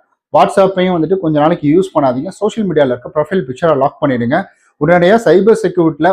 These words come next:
ஒன் நைன் த்ரீ ஜீரோக்கோ அல்லது நீங்க வந்துட்டு சைபர் செக்யூரிட்டி போர்ட்டலையோ நீங்க கம்ப்ளைண்ட் அப்படின்றது வந்துட்டு கொடுக்கலாம், கொடுத்துருங்க. ஏன்னா அது வந்துட்டு நமக்கு ஒரு சேஃபர் ஜோன் அப்படின்ற மாதிரி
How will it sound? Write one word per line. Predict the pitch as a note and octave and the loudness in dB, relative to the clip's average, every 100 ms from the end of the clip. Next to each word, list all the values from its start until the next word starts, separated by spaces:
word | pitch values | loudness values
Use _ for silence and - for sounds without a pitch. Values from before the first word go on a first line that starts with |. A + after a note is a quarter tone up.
| C#3+ | 0
ஒன் | D3 | -2
நைன் | F#3+ F3+ | -2 -2
த்ரீ | E3 D#3+ C#3+ | -2 -4 0
ஜீரோக்கோ | D#3 D3 D3+ D#3 D3+ | 0 2 0 0 0
அல்லது | C#3 C#3+ C#3+ | 0 0 0
நீங்க | C#3+ | 0
வந்துட்டு | C#3+ D#3+ D#3 | -2 -4 -2
சைபர் | D#3+ F3 | -2 -2
செக்யூரிட்டி | D#3 D3 C#3 - | -4 -6 -6 -2
போர்ட்டலையோ | D#3 C#3 F#3 A#3 | -2 -2 -4 -4
நீங்க | G3 D#3 | -6 -6
கம்ப்ளைண்ட் | E3 F3 D#3+ | -4 -2 -4
அப்படின்றது | A#2+ C3+ C3 A2+ | -6 -8 -10 -10
வந்துட்டு | A2+ F3+ F#3+ | -10 -10 -8
கொடுக்கலாம், | B2+ G#2 G2+ - _ _ _ _ | -4 -2 -2 -6 _ _ _ _
கொடுத்துருங்க. | G3 A3+ A#3+ F#3 F#3 G#3 - | 0 2 2 4 2 0 -2
ஏன்னா | D#3+ D#3 | 2 4
அது | D3+ D#3+ | 6 4
வந்துட்டு | D#3 F#3+ F3 | 2 0 2
நமக்கு | D#3 D3 | 2 4
ஒரு | D3 C#3 C3+ C3+ | 4 4 2 0
சேஃபர் | F#3+ F#3+ F3+ D3+ | 0 2 2 2
ஜோன் | D#3 C#3 | 2 2
அப்படின்ற | C3 C#3 C3 B2 | 0 0 0 0
மாதிரி | C3+ | 0